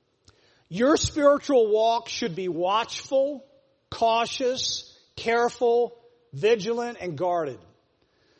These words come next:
The Bible says, "Walk in wisdom toward them which are without." You should be careful of your conduct.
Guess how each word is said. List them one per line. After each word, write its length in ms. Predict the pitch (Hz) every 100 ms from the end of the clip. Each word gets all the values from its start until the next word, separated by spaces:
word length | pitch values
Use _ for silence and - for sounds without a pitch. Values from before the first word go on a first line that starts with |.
| _ -
The 120 | 190
Bible 360 | 226 262 269
says, 440 | 240 269 247 240 175
"Walk 420 | 175 233 254 254
in 300 | 240 202 160
wisdom 680 | 220 269 247 - 202 156 113 - _ -
toward 320 | 202 190 156
them 360 | 196 196 180
which 200 | 165 170
are 180 | 185 170
without." 460 | 156 151 151 120 - _ _ _ _ -
You 140 | 226
should 200 | - 254
be 140 | 196 190
careful 520 | - 262 269 262 240
of 120 | 214
your 100 | 226
conduct. 720 | 180 220 233 202 143 92 _